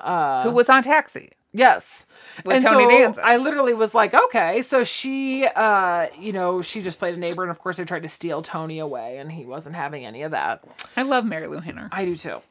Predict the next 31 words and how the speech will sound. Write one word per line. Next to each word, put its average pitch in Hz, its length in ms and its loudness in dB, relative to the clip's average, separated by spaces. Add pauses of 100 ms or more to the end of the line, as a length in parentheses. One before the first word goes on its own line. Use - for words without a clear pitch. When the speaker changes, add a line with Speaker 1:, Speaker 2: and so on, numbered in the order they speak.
(320)
Speaker 1:
We 226 80 -4
talked 240 180 0
about 233 200 4
Betty 226 200 8
White. 196 360 4
She 233 180 -4
shows 202 340 -2
up 190 300 4
as, 185 440 4
uh, 165 280 2
like, 170 180 -4
a 185 80 -4
journalist, 156 680 -6
and 160 100 -10
then, 120 160 -8
Speaker 2:
Yeah. 147 200 2
Speaker 1:
of 143 40 4
course, 165 180 -2
when 185 120 -6
they 147 160 -4
are 170 240 -2
accidentally 214 920 4
in 208 160 0
bed 196 260 2
together, 160 540 -2
she - 220 -8
just 165 180 -8
happens 180 320 -4
to 196 100 -10
be 165 140 -4
there, 147 280 -6